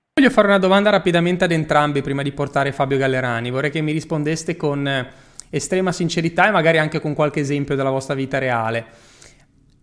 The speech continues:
Imparando l'abilità del closing, che per chi non la conosce la vedremo, proprio faremo delle dimostrazioni tra poco per mostrarvi quanto è diverso l'atteggiamento del venditore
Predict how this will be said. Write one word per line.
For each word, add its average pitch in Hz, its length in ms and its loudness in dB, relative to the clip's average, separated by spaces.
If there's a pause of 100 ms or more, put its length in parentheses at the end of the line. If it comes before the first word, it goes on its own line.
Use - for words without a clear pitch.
(220)
Imparando 170 960 2 (380)
l'abilità 180 540 2
del 196 180 0
closing, 123 640 -4 (300)
che 151 460 -2
per 160 100 -4
chi 160 140 -4
non 180 100 2
la 170 80 2
conosce 175 360 0
la 147 80 2
vedremo, 147 440 0
proprio 139 240 -6
faremo 151 300 0
delle 151 160 0
dimostrazioni 147 640 -4
tra 143 160 -4
poco 165 260 -4
per 139 160 -2
mostrarvi 160 720 0 (380)
quanto 214 300 2
è 202 40 4
diverso 190 460 2
l'atteggiamento 160 560 0
del 160 120 0
venditore 165 840 0